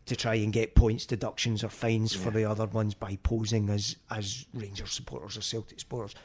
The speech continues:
Speaker 1: There is no easy answer to this, and the, the, the answer is, is basically
Speaker 2: If people
Speaker 1: that at
Speaker 2: could
Speaker 1: some
Speaker 2: behave
Speaker 1: point
Speaker 2: themselves like
Speaker 1: someone is
Speaker 2: decent
Speaker 1: gonna
Speaker 2: human
Speaker 1: have
Speaker 2: beings.
Speaker 1: to behave
Speaker 2: <laughs>
Speaker 1: like a decent human being, and it's, it's responsibility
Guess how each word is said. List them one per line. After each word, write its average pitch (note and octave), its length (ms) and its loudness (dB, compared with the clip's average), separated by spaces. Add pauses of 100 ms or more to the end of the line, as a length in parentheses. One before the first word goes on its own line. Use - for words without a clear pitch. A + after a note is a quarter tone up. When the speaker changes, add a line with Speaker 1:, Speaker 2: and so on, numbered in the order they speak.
(640)
Speaker 1:
There C#3+ 200 2
is G3+ 180 2
no A#3 180 6
easy E3 260 6
answer B2+ 320 4
to - 180 -4
this, C3 320 0 (840)
and A#2+ 300 2 (440)
the, D3+ 160 -2 (160)
the, D3+ 160 -2
the C#3 160 -2
answer D#3+ 400 0
is, B2 200 2
is A#2+ 200 -4
basically A#2 800 -2
Speaker 2:
If - 280 -14
people C#3 180 4
Speaker 1:
that C#3 80 4
at D3 60 2
Speaker 2:
could - 80 8
Speaker 1:
some D#3 140 10
Speaker 2:
behave A2 120 12
Speaker 1:
point E3 100 12
Speaker 2:
themselves B2 300 8
like D3+ 60 12
Speaker 1:
someone D3+ 200 10
is C3 160 10
Speaker 2:
decent C3 100 8
Speaker 1:
gonna C#3 140 10
Speaker 2:
human G2 140 8
Speaker 1:
have C#3+ 80 6
Speaker 2:
beings. C3+ 180 6
Speaker 1:
to C#3+ 160 4
behave C3+ 440 4
Speaker 2:
<laughs> - 0 -
Speaker 1:
like B2 160 0
a B2+ 40 0
decent C3+ 360 0
human D#3 320 4
being, A3+ 260 0 (1000)
and D3+ 140 6
it's, D3 240 2
it's C#3+ 400 -2
responsibility C#3+ 1000 0